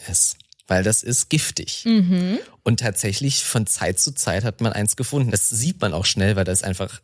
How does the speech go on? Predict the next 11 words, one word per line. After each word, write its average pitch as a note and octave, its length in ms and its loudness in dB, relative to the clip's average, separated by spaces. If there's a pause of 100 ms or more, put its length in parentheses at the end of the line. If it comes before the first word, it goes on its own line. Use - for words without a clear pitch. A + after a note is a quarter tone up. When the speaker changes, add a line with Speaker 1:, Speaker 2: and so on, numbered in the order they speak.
(120)
Speaker 1:
sehr G2+ 240 -2
schwarz G#2 540 0
ist D#3+ 320 0
und - 520 -4
dann F#2+ 160 -2
in F2+ 340 -6 (520)
einer F2+ 180 0
sehr G2 280 0
homogenen F#2+ 460 2
Masse F2 400 -2
auffällt. A#2 680 0